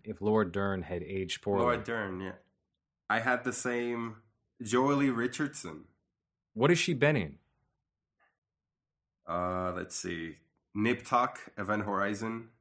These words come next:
Speaker 2: The Patriot, Maggie, um, Chr-, Christmas Survival. <laughs>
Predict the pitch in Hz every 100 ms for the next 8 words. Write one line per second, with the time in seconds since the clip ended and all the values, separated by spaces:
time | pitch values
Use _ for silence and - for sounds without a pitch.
0 | _ _ - - 113 110 - 120 113 -
1 | _ _ _ _ _ _ _ _ - 92
2 | 90 98 107 113 113 113 _ _ _ _
3 | _ _ _ _ _ _ _ _ 98 95
4 | 90 90 90 _ _ _ - - - -
5 | 107 - 113 107 107 98 95 101 -